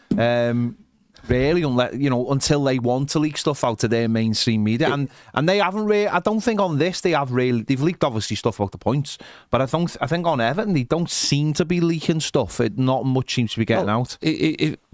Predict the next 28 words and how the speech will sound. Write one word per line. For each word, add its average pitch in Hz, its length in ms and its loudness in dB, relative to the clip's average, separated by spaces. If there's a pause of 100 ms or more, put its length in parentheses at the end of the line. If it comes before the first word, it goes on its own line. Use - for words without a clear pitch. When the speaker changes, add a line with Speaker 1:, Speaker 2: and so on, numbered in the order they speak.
Speaker 2:
if 147 180 0
the 139 100 -2
Premier 175 380 0
League 143 540 0 (540)
have 107 200 0
asked - 520 -2 (440)
Farhad 120 360 0
Moshiri 104 640 0 (1300)
and, 92 340 0
um, 92 320 0 (180)
triple 107 260 -2
seven 82 520 0
more 107 240 0
questions 82 800 -4
recently, 82 580 -4
like 90 240 -2
yesterday 85 440 0
or 85 60 0
whenever, 82 360 -2 (1040)
there's 139 120 -6
only 185 160 2
three 139 220 0
entities 135 520 0
who 107 80 0
can 95 180 -2
leak 110 220 -2
it. - 120 -6 (300)
Speaker 1:
Yeah. 98 220 -2